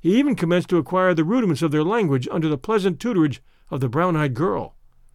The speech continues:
It was with real regret that he saw them depart, and he sat his horse at the opening to the pass, as far as which he had accompanied them, gazing after the little party as long as he could catch a glimpse of them. Here were people after his own heart.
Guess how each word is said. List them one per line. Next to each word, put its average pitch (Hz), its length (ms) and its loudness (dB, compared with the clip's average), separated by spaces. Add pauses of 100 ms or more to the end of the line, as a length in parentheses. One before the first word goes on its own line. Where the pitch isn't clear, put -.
(680)
It 185 60 4
was 170 180 4
with 160 180 4
real 269 220 0
regret 180 520 0
that 151 100 -4
he 147 60 0
saw 208 200 -2
them 175 160 2
depart, 147 460 -2 (600)
and 139 100 -4
he 131 60 0
sat 170 240 0
his 220 140 0
horse 214 260 4
at 175 100 0
the 175 120 0
opening 190 360 0
to 160 80 0
the 151 120 0
pass, 165 500 -4
as 131 140 -6
far 233 220 6
as 135 100 4
which 185 220 2
he 202 60 -2
had 175 60 0
accompanied 147 520 -2
them, 131 200 -4 (460)
gazing 185 360 4
after 208 220 0
the 180 60 -4
little 214 240 -2
party 165 320 2
as 147 120 -2
long 190 200 0
as 156 80 0
he 190 100 -2
could 156 140 -10
catch 190 240 -4
a - 20 -2
glimpse 160 320 0
of 143 120 0
them. 131 200 -6 (1400)
Here 262 240 2
were 214 120 6
people 202 380 -2
after 185 220 0
his 143 120 2
own 202 180 2
heart. 185 320 -2